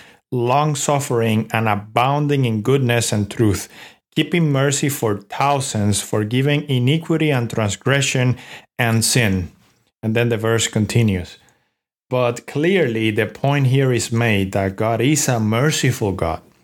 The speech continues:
that we can come to God and he can wipe our slate clean, no matter what we have done, no matter our past. And we see that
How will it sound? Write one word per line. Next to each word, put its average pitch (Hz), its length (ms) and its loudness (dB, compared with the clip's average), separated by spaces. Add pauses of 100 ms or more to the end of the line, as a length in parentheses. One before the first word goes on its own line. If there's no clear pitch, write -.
(400)
that 107 160 0
we 123 160 2
can 143 260 0
come 151 360 -2
to 135 180 -2
God 123 300 -2
and 104 160 0
he 127 160 0
can 117 560 0
wipe 123 420 0
our 107 140 0
slate 120 560 0
clean, 120 440 0
no 135 320 0
matter 123 640 0 (280)
what 107 200 0
we 113 160 2
have 113 260 -2
done, 113 300 0
no 107 100 0
matter 110 320 0
our 104 100 0
past. 117 380 -2
And 110 160 -2
we 123 80 2
see 147 200 0
that 135 280 0